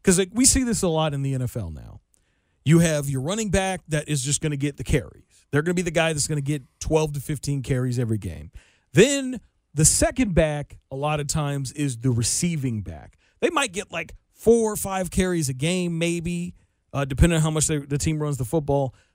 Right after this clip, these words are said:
but they're good for, like, two to three receptions a game. And I think that's where we're seeing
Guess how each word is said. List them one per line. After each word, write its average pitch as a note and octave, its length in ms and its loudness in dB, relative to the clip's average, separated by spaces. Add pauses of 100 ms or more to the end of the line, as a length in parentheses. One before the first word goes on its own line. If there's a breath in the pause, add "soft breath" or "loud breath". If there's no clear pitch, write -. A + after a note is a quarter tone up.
but D3 160 2
they're E3+ 160 2
good D#3 260 2
for, E3+ 140 -6
like, D3 180 -4
two E3+ 200 -2
to D3+ 100 0
three D3 200 0
receptions A#2+ 760 -4
a G2+ 40 -4
game. G#2 480 -6 (380)
And C#3+ 100 0
I C#3+ 100 -2
think C3 320 -4
that's E3 340 0
where C#3 340 0
we're C3 220 -2
seeing B2 760 -2